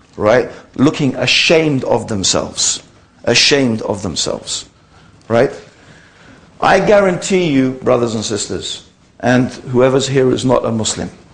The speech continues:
anything you have against Islam, I can find something worse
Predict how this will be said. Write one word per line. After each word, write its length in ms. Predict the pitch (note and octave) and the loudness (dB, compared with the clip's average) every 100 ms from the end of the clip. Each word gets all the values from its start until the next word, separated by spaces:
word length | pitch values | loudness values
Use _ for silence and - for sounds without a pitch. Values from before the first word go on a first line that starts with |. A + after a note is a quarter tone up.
| _ _ - - - - - - - | _ _ -20 -20 -20 -20 -20 -20 2
anything 760 | A3 C#4 D4 C#4+ - A#3+ A3+ G#3 | 4 6 4 2 2 2 2 2
you 260 | G3+ A3+ G#3 | 4 4 4
have 580 | F3+ F#3+ E3+ D3 C#3 - | 2 2 4 2 0 -4
against 420 | D3 F3+ F#3+ - | 0 0 0 -2
Islam, 560 | C#3+ - D#3 B2+ B2 D#3 _ _ _ _ _ _ - | -4 0 0 0 -2 -10 _ _ _ _ _ _ 0
I 180 | F#3+ | 0
can 160 | A3 G#3 | 2 -2
find 340 | - G#3+ G#3 | 0 0 0
something 540 | G3+ G#3+ G3+ G3+ F3+ E3 | -2 -4 -4 -4 -2 2
worse 640 | A3 B3+ G3 - - - | 4 4 2 -2 -6 -10